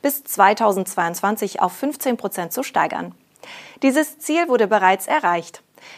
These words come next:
Im April lag der Marktanteil der Elektroautos bei dreizehn Komma vier Prozent und jener der Plug-in-Hybride bei acht Komma zwei Prozent. Für die nächste Etappe wurden gleich drei neue Ziele definiert.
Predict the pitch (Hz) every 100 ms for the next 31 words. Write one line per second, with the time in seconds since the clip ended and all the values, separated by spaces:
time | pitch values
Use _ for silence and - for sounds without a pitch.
0 | - 254 269 349 320 185 - 196 175 202
1 | 262 247 240 247 240 220 202 247 - 220
2 | 190 196 233 - 302 240 175 175 190 185
3 | 180 175 175 180 185 247 285 - - -
4 | 247 254 302 262 185 190 180 233 240 214
5 | 226 220 247 311 196 - - 240 294 -
6 | 175 165 185 - 175 175 - _ _ -
7 | - - - 254 269 302 294 277 208 -
8 | 240 277 240 240 247 254 240 240 - 185
9 | 185 190 185 220 - 180 180 180 190 262
10 | 214 151 -